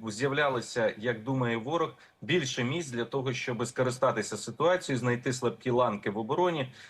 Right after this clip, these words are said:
ну і, е, далі їх проривати. Зараз, фактично, виходячи із того, що противник не досягнув під час літньої кампанії для себе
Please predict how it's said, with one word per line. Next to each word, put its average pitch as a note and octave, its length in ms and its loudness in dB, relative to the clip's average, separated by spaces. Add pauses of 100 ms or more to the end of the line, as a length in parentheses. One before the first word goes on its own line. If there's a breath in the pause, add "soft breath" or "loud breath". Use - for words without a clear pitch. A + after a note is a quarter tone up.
(120)
ну F3+ 160 4
і, C#3+ 300 2
е, A2+ 220 4
далі C3 560 2
їх A#2+ 340 -4
проривати. A#2 640 2 (400)
Зараз, F#3+ 380 2
фактично, C#3+ 840 2
виходячи C3+ 540 0
із C3 220 -4
того, A#2 320 2
що A#2+ 320 2
противник C3 560 2
не B2+ 120 4
досягнув C3 600 0
під G#2 140 -10
час - 300 -2
літньої G#2+ 340 0
кампанії G2+ 520 2
для G2 140 -2
себе G2 360 2